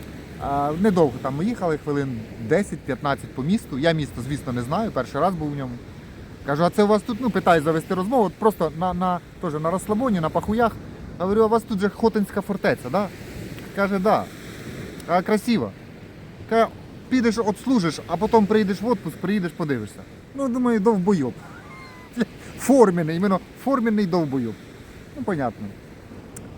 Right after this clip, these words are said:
Е, хорошо, ну і більш не говорили. Тобто він то отак держить, не, не, не на прицел, коротше, на мене, а отак, ну, держить автомат на готові. Е, вниз. Е,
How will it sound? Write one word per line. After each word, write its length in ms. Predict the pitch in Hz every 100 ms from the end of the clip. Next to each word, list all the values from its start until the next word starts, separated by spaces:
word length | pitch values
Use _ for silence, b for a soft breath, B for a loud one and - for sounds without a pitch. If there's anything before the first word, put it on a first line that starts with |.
| -
Е, 440 | 143 151 151 151 156
хорошо, 380 | 240 226 165 165 226
ну 180 | 277
і 120 | 220 190
більш 320 | 185 185 -
не 80 | 185
говорили. 420 | 180 165 131 127
Тобто 240 | 190 180
він 140 | 214 202
то 260 | 208 190
отак 200 | 165 185
держить, 580 | 156 196 180 160 - -
не, 180 | 180 208
не, 240 | 185 214 170
не 120 | 180 208
на 120 | 185
прицел, 400 | 185 185 285 247
коротше, 300 | 170 147 151
на 80 | 139
мене, 200 | 131 143
а 120 | 190
отак, 240 | 214 180 139 B B -
ну, 80 |
держить 280 | 214 214 165
автомат 380 | 175 - 214 208
на 60 | 175
готові. 320 | 170 123 92 - - - - 135
Е, 140 | 147
вниз. 300 | 147 180 151 - - - - - - - 120
Е, 320 | 123 123 123